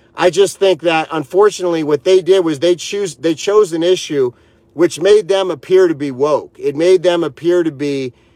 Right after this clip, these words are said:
you know, like, "You're picking the wrong issue, guys." <laughs> You know what I'm saying?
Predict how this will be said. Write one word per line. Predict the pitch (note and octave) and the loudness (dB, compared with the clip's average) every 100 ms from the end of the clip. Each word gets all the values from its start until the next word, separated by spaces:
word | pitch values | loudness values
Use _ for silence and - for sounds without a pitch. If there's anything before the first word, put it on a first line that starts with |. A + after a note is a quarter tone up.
| _ - | _ -8
you | D3+ | -2
know, | E3+ C#3 | 2 2
like, | D3 C3 | 2 0
"You're | F3 F3 | 0 2
picking | A3 F#3 D3 | 2 2 0
the | C3+ | 0
wrong | E3+ F3+ E3 | 2 2 0
issue, | E3+ - A#2 | -2 -4 -10
guys." | A2 F#2+ F2 - | -10 -12 -12 -4
<laughs> | |
You | E3 F3 | -2 2
know | G3 | 4
what | G3+ | 2
I'm | E3 | 0
saying? | - F3 F3 | 0 0 0